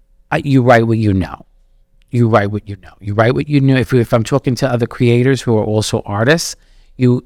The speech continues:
no matter what that form of artistry is, whether it be art or music or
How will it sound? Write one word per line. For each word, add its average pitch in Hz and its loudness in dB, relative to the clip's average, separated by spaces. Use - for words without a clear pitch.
no 135 2
matter 131 4
what 117 0
that 127 2
form 127 0
of 117 2
artistry 123 0
is, 123 0
whether 110 0
it 101 -6
be 104 -4
art 117 2
or 92 -2
music 127 2
or 98 0